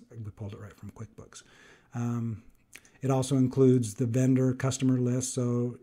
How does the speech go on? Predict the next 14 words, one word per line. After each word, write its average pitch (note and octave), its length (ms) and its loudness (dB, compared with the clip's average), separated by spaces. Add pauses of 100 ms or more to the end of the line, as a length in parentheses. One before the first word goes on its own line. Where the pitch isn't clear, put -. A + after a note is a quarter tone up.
if B2+ 180 -6
you A#2+ 100 2
needed B2+ 300 2
to B2+ 80 -2
select B2+ 400 -4
a B2+ 40 -4
vendor B2 360 -2
customer, B2 600 -2 (320)
you A#2+ 80 -4
can A#2+ 120 0
just A2+ 180 -4
drop A#2+ 280 -4
it G2+ 80 -8
down A2+ 520 -4